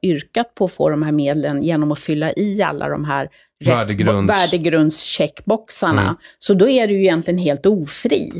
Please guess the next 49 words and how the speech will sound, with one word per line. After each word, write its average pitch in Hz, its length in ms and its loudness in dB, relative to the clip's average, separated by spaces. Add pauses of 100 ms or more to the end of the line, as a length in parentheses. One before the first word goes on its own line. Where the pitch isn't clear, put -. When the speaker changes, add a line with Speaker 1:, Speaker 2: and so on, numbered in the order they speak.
(120)
Speaker 2:
Ja, 110 360 -2
så - 160 -6
är 98 120 0
det. 92 100 -4 (680)
Vet 151 160 0
du, 143 180 2
får - 120 -2
jag 131 100 0
fråga, 127 300 4
eh, 113 140 -2
Speaker 1:
Ja. - 100 4
Speaker 2:
såg 156 280 2
du 175 100 4
partiledardebatten? 87 960 -2
Speaker 1:
Ja, 170 160 2
men 151 180 0
gud. 143 380 -4
Speaker 2:
Ja, 110 180 0
det 104 80 -2
gjorde 76 180 -6
du. - 60 -12 (200)
Speaker 1:
Ja. 135 260 -2
Speaker 2:
För 131 160 4
där 120 300 4
var 139 180 4
det 143 60 2
ju, 131 240 4
där 131 400 0
tog 139 220 2
de 135 160 6
ju, 120 100 4
de, 127 240 2
första 165 300 0
gången 131 340 4
de 120 120 2
har 101 520 2 (100)
en, 107 220 -2 (160)
eh, 113 80 0
eh, 101 440 -2 (320)
en 113 180 0
del 98 240 0
som, 95 200 0
där 101 100 0
de 95 100 -2
ska - 140 -4
debattera 101 640 0
svensk 82 360 -4
kultur, 92 240 -2
Speaker 1:
Ja. 175 200 2